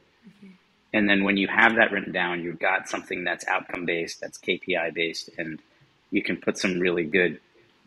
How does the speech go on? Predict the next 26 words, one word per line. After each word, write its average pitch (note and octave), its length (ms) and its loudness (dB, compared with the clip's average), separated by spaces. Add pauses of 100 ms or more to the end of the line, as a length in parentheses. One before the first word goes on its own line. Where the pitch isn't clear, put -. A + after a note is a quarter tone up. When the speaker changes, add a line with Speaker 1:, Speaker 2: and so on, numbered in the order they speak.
Speaker 2:
descriptors - 560 0
together. B2+ 540 4 (180)
I F#2+ 60 2
think G2+ 220 2
it G#2 100 0
really F#2+ 200 2
helps F#2 340 0
you F2+ 140 0
throughout F2 320 2
your F2 120 -4
hiring E2+ 300 -2
process. - 460 -6
You F#2+ 60 -2
can F#2 140 2
always G#2 400 4
refer F2 360 0
back E2 320 2
to F2 100 0
that D#2+ 220 -4
scorecard E2+ 560 -4
throughout D#2 260 -4
the - 60 -10
hiring D#2+ 280 -4
process E2 480 -4
and - 100 -10
say, E2 220 -8